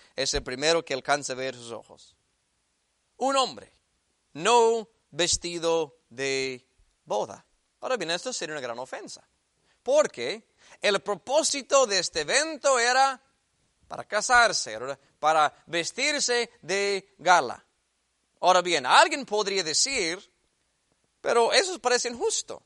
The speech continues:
porque agarraron a estas personas de las calles". De los callejones, de las bodegas,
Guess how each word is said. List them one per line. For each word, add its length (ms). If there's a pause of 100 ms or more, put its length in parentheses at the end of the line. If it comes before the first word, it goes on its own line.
(380)
porque 280
agarraron 340
a 20
estas 180
personas 460
de 60
las 180
calles". 760 (320)
De 60
los 160
callejones, 880 (140)
de 200
las 180
bodegas, 680